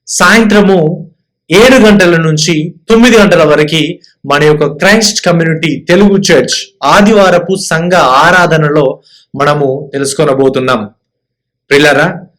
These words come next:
మరి ప్రభు అయిన యేసుక్రీస్తు వారి యొక్క ఈ యొక్క పుట్టుక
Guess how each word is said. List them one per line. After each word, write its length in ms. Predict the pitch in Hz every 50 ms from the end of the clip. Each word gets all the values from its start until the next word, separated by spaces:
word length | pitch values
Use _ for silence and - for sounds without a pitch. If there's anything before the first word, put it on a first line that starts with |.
| _ _ _ _ _ _ _ - 139 147
మరి 140 | 151 156 151 151 156
ప్రభు 260 | 165 175 180 214 214 208
అయిన 120 | 196 185 175 175 180
యేసుక్రీస్తు 640 | 214 226 214 - 247 226 - 196 190 202 - - 170 170
వారి 200 | 160 156 156 156 151
యొక్క 160 | 143 147 151 135 113 92 - - _ 143 139
ఈ 40 | 151 156
యొక్క 180 | 151 151 151 - - -
పుట్టుక 320 | 208 202 - 254 240 240